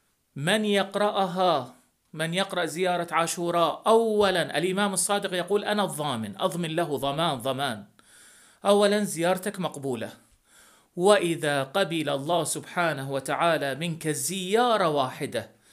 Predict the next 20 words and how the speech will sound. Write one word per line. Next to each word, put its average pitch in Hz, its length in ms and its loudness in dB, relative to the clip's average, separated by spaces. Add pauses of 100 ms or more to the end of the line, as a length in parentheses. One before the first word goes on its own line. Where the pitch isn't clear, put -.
(280)
لأهل 170 380 0
البيت 156 360 -2
عليهم 180 440 -2
السلام، 208 440 0
تسكن 208 520 0
أنت 170 240 -2
بجوارهم 120 760 -6 (720)
في - 120 -6
الحياة 147 440 -2
الدنيا 185 400 -4
والآخرة. 117 560 -4 (1040)
أنت 214 320 2
تكون 185 460 -2
من 190 200 -2
الذين 196 720 0 (120)
يشفع 202 640 2
لهم 170 360 -2
محمد 156 460 -4
وآل 117 320 -2
محمد، - 520 -14